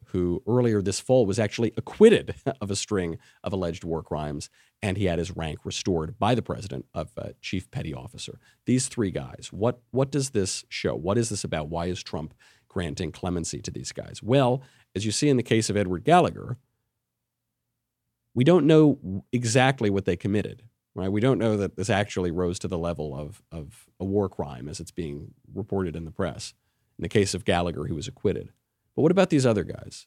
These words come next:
Lawrence and Goldstein? Let's say that Goldstein did what they accuse him of doing, that a Taliban bomb maker was released, he got out, and Goldstein was so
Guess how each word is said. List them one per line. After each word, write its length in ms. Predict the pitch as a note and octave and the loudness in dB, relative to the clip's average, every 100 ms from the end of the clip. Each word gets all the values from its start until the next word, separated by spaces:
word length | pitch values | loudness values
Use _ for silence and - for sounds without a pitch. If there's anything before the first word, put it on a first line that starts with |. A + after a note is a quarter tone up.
| - | -8
Lawrence 600 | F2 F#2 G2 G2 G2+ - - | -4 0 0 0 -4 -6 -8
and 300 | E2 E2+ - _ - | -10 -10 -16 _ -6
Goldstein? 560 | E2+ F2 - - - - _ _ _ _ _ _ _ _ _ _ _ _ _ _ _ _ - | -4 -4 -8 -12 -16 -20 _ _ _ _ _ _ _ _ _ _ _ _ _ _ _ _ -6
Let's 340 | G#2+ D3+ - | 0 0 0
say 200 | - E3 | 0 2
that 140 | B2 G#2+ | 2 0
Goldstein 480 | F#2+ F#2 - D#2+ | -2 -2 -6 -6
did 240 | E2+ E2+ E2 | -2 -2 -2
what 160 | F2 | -6
they 100 | D#2 | -8
accuse 340 | D2+ - D#2 D#2 | -8 -6 -6 -6
him 80 | C#2 | -10
of 140 | - | -12
doing, 280 | B1 A#1 - _ _ _ _ | -14 -14 -20 _ _ _ _
that 260 | F#2 D#2 - _ | -2 -2 -4 _
a 260 | E2 D2+ C#2+ | -6 -4 -6
Taliban 560 | - G2+ A2+ G#2+ G#2 F2 | -4 0 2 2 2 2
bomb 280 | F2+ F2 | 0 0
maker 340 | F2 E2+ F2+ D2+ | 0 0 0 -2
was 240 | - - | -4 -12
released, 460 | - A2 C3+ C3+ - | 0 2 4 0 -8
he 100 | E2+ | -10
got 320 | G#2 G2+ A2+ | -2 2 4
out, 300 | F#2+ F2+ - _ _ - | 4 2 -2 _ _ -14
and 120 | F2 | -2
Goldstein 520 | F#2+ F#2+ - F2+ E2 | 0 0 -2 -4 -4
was 140 | C#2+ - | -4 -6
so 540 | - A2 B2+ A2 | -2 0 0 -2